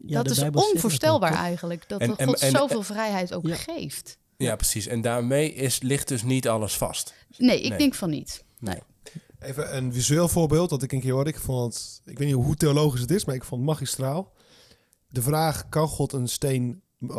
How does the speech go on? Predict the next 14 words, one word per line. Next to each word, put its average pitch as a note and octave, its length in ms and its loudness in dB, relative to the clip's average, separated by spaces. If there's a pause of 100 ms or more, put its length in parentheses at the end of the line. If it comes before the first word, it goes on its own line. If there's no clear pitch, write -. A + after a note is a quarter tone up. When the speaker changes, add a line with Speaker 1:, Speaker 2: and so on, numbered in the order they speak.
Speaker 4:
scheppen C#3 540 2
zo D3 180 4
groot C3 320 2
dat B2 120 -4
hij B2 100 0
hem A2+ 80 0
zelf C3 180 0
niet C#3+ 120 2
kan B2 140 -4
optillen? D3 460 0 (760)
En A#2+ 140 2
het A#2+ 140 4
antwoord C3+ 360 0
was: B2+ 340 2